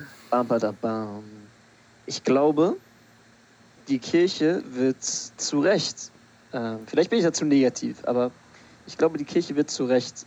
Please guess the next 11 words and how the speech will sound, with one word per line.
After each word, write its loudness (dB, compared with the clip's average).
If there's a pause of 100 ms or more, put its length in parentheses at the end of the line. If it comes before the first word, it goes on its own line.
(260)
ähm, -6 (1200)
abgewertet -2
in -8
dem -6
Sinne. -4 (440)
Und, -4 (220)
äh, 4
ich -4
glaube, 4
das 0
ist 0